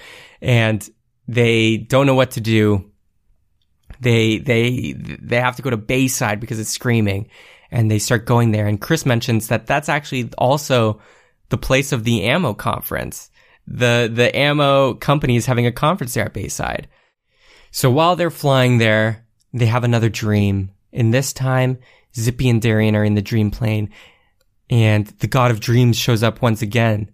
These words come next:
Viso is his name. And he shows up and he wants to use Zippy for something. He wants to make another deal, another god deal with Zippy. But Zippy is going to agree and Darien's going to agree as well. But the black ball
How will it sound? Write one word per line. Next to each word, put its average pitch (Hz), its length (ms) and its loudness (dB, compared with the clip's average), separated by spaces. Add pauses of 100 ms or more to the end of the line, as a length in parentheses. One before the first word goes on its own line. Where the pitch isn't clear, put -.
Viso 123 420 0
is 104 140 -2
his 113 140 -6
name. 104 260 -4 (420)
And 117 300 0
he 113 120 -6
shows 127 440 0
up 113 300 -2 (680)
and 120 100 0
he 113 80 2
wants 123 380 2
to 127 100 -4
use 127 260 2
Zippy 110 320 -2
for - 160 -8
something. - 440 -6
He 113 120 -2
wants 120 200 2
to 127 60 0
make 117 140 0
another 120 240 2
deal, 131 340 2
another 117 260 4
god 127 400 0
deal 110 240 -6
with 107 120 -4
Zippy. 117 480 -6 (1080)
But 120 160 0
Zippy 160 360 2
is 131 340 -2 (240)
going 139 300 2
to 151 120 -4
agree 139 360 2
and 123 100 4
Darien's 127 320 2
going 139 200 0
to 131 120 -2
agree 120 240 0
as 113 100 0
well. 127 220 0
But 113 160 -8
the 113 60 -6
black 123 400 -4
ball 110 420 -2